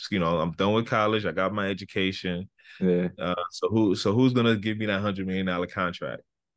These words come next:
Speaker 1: And it didn't work that way. That's when I
Speaker 2: Wow.
Speaker 1: met Jeffrey Canada, George Caldoun, and Doctor Brazelton at Harlem Children's Home, which was, uh, I believe, at the time was the first, uh, charter school.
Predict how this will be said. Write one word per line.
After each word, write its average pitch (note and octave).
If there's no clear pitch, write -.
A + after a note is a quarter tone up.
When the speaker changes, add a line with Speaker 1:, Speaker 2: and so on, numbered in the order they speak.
Speaker 1:
And E2+
it D#2+
didn't E2+
work D#2
that B1+
way. B1
That's F2
when F#2+
I F#2
Speaker 2:
Wow. F#2
Speaker 1:
met F2
Jeffrey -
Canada, G#2+
George F#2+
Caldoun, F#2
and E2
Doctor E2+
Brazelton F2
at E2
Harlem E2+
Children's F#2
Home, G2
which F2+
was, F2+
uh, E2+
I E2+
believe, F2+
at E2
the E2
time F2+
was E2
the D#2+
first, -
uh, D#2+
charter F#2+
school. C2+